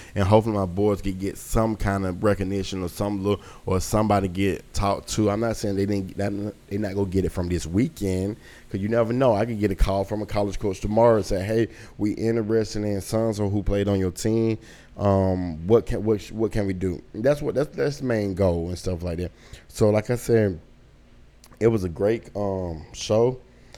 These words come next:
but, um, I definitely, I definitely enjoyed Phenom Hoops. If anybody have any questions about it, uh, I recommend you definitely do it.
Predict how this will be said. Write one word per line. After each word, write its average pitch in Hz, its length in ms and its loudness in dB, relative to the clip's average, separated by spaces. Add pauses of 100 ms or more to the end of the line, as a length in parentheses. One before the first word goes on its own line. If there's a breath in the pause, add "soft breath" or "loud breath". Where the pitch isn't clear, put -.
(420 loud breath)
but, 110 260 6
um, 92 560 -2 (760)
I 107 100 0
definitely, 117 680 0 (2250 loud breath)
I 110 140 0
definitely 123 440 0
enjoyed 110 460 4
Phenom 110 540 -2
Hoops. 107 340 -2
If 101 220 -4
anybody 117 580 0 (200)
have 101 240 -4
any 101 160 -6
questions 95 500 -4
about 92 400 -4
it, 95 160 -4 (400 loud breath)
uh, 98 400 -2 (180)
I 107 320 4 (180)
recommend 104 840 2
you 95 160 -2
definitely 92 520 0
do 85 260 -2
it. 76 160 -8